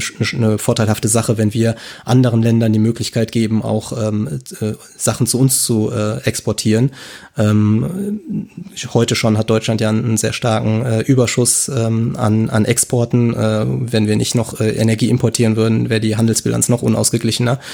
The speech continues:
Ähm, also es, ich glaube, es gibt auch gute Gründe zu sagen, wir wollen auch in Zukunft einen Handel haben, der, der muss halt eben nur von fossilen Energieträgern auf erneuerbare Energieträger umgesetzt, äh, umgewandelt werden.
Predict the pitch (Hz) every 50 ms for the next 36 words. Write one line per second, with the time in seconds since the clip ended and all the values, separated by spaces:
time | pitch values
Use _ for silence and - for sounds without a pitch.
0 | - - - - - - 117 110 110 104 117 117 110 107 - - - - - 127
1 | 131 127 - - 123 - 120 110 - 127 120 - 117 - 113 110 117 - - -
2 | - 123 117 110 113 113 113 110 117 110 104 117 110 117 113 110 107 - 113 107
3 | - - 120 - 117 101 - - 107 107 110 110 113 107 104 107 107 107 110 104
4 | 110 110 - - - 110 107 110 - - 117 110 - 110 107 110 107 110 110 110
5 | 110 127 - - 113 - - 117 - - 120 110 110 107 107 107 107 127 131 -
6 | - 113 120 110 113 - - 117 117 120 120 113 113 107 110 110 110 110 110 113
7 | - - 113 120 117 117 113 113 113 117 120 117 - - - - - - - -
8 | - 113 110 - 117 113 117 - - 110 110 110 107 - 131 127 127 131 127